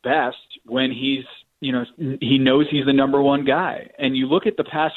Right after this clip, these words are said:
few years when James Harden, uh, kind of burns out his, his star teammates. You look at Chris Paul, Russell Westbrook, Dwight Howard. They've tried all three of those guys, um, at the peak of their careers, and yet you're seeing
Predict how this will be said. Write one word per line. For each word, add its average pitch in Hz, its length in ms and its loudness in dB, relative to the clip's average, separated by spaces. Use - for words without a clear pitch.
few 180 160 -8
years 156 500 -2
when 131 240 0
James 151 360 0
Harden, 131 580 0
uh, 117 160 -2
kind 190 180 -2
of 135 120 -2
burns 143 340 2
out 143 280 2
his, 117 180 -8
his 135 140 -6
star 131 220 0
teammates. 135 500 -8
You 131 120 -2
look 123 120 -2
at 117 120 -6
Chris - 180 0
Paul, 127 300 4
Russell 123 340 -2
Westbrook, 123 420 -2
Dwight 120 260 0
Howard. 135 480 0
They've 139 200 2
tried 185 220 2
all 165 380 2
three 180 220 0
of 180 80 4
those 127 240 0
guys, 117 360 0
um, 117 360 -6
at 135 140 0
the 139 80 -6
peak - 260 -4
of 156 80 4
their 147 100 4
careers, 160 580 2
and 127 140 -4
yet 135 140 0
you're 135 100 0
seeing 160 400 0